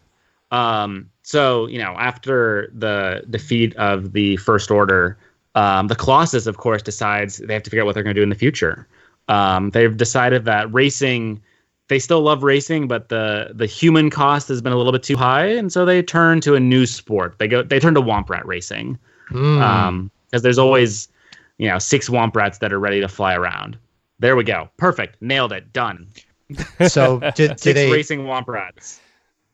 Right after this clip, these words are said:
Speaker 2: do
Speaker 1: for
Speaker 2: they
Speaker 1: Star
Speaker 2: do it
Speaker 1: Wars racers? 'Cause
Speaker 2: Do
Speaker 1: it
Speaker 2: they
Speaker 1: wasn't really
Speaker 2: put
Speaker 1: Star
Speaker 2: them
Speaker 1: Wars
Speaker 2: in
Speaker 1: Resistance.
Speaker 2: Do they give them little jetpacks? Do they put a little track inside, uh,
Speaker 1: No,
Speaker 2: a
Speaker 1: they,
Speaker 2: bar and let them
Speaker 1: no,
Speaker 2: run
Speaker 1: they fly
Speaker 2: around?
Speaker 1: full starfighters. No, no,
Speaker 2: Okay,
Speaker 1: full
Speaker 2: that's cool.
Speaker 1: starfighters.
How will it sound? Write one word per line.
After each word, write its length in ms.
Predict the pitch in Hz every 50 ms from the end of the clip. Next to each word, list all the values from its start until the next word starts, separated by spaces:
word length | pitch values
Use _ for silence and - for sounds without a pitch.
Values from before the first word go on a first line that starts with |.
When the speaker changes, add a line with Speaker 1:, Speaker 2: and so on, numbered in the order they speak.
| _
Speaker 2:
do 140 | - - 151
Speaker 1:
for 80 | 131 143
Speaker 2:
they 140 | 139 127 123
Speaker 1:
Star 160 | 117 151 151
Speaker 2:
do 120 | 156 156 165
it 80 | 156
Speaker 1:
Wars 320 | 123 113 104 101 - - _ _
racers? 840 | - 92 104 113 127 123 - 107 90 - - - 123 120 - - - _ _ _ _ _ _ _ _ _ _
'Cause 100 | - -
Speaker 2:
Do 100 | 110 139
Speaker 1:
it 20 | 139
Speaker 2:
they 280 | 131 131 131 127 123 123
Speaker 1:
wasn't 180 | 123 120 104
really 140 | 104 101 92 -
Speaker 2:
put 100 | 147 139
Speaker 1:
Star 120 | - 147
Speaker 2:
them 80 | 139 131
Speaker 1:
Wars 100 | 131 127 123
Speaker 2:
in 60 | 120
Speaker 1:
Resistance. 600 | 120 123 104 - _ _ _ 127 127 - - - _ _ _ _ _ _ _ _ _ _ _ _ _ _
Speaker 2:
Do 100 | _ 135
they 100 | 127 123
give 160 | 123 117 131 127
them 100 | 139 135
little 220 | 131 127 120 117 113
jetpacks? 840 | 107 123 131 - - - 165 170 165 175 170 - _ - - - - - _ - - - _ _ -
Do 160 | 117 127 123 117
they 260 | 123 120 117 113 117
put 200 | - - 147 139
a 20 | 131
little 160 | 120 113 113
track 340 | - - 135 127 127 123 -
inside, 640 | 127 120 113 - - 127 123 120 120 120 120 117 120 -
uh, 440 | 131 113 113 107 104 101 98 101 107
Speaker 1:
No, 60 | 330
Speaker 2:
a 20 |
Speaker 1:
they, 140 | 247 233 226 -
Speaker 2:
bar 500 | 123 131 156 165 175 175 175 175 175 170 -
and 100 | 139 117
let 100 | 143 135
them 100 | 143 143
Speaker 1:
no, 40 | 147 156
Speaker 2:
run 20 |
Speaker 1:
they 40 | 160 156 151 151
fly 180 | 156 208 208 220
Speaker 2:
around? 140 | 220 175 156
Speaker 1:
full 280 | - 208 208 214 214 214
starfighters. 720 | 208 - - 226 254 - - 104 98 92 90 - - - _ _ _
No, 120 | 254 277
no, 60 | 247 254
Speaker 2:
Okay, 120 | - 196
Speaker 1:
full 60 | 196 226
Speaker 2:
that's 120 | 220 -
cool. 140 | 226 - 135
Speaker 1:
starfighters. 380 | 127 110 95 87 95 - -